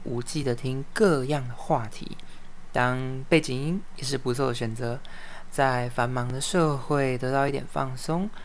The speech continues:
就在听听大杂烩。OK，你可以听到第一个hashtag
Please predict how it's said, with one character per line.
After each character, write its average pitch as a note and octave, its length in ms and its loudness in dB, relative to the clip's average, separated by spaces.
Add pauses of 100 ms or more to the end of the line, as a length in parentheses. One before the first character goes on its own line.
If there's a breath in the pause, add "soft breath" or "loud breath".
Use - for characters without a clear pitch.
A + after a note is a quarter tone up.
(140 loud breath)
就 B2+ 160 0
在 B2 240 -2 (340 loud breath)
听 E3+ 460 0
听 D#3+ 400 -2
大 C#3 320 -4
杂 A#2+ 500 -6
烩。 C#3+ 180 -2 (1080)
OK， B2 480 0
你 B2+ 100 -2
可 D3 120 0
以 C3+ 100 4
听 C3+ 220 -4
到 B2+ 340 0
第 D#3+ 160 0
一 D#3+ 40 0
个 C#3+ 60 0
hashtag - 640 0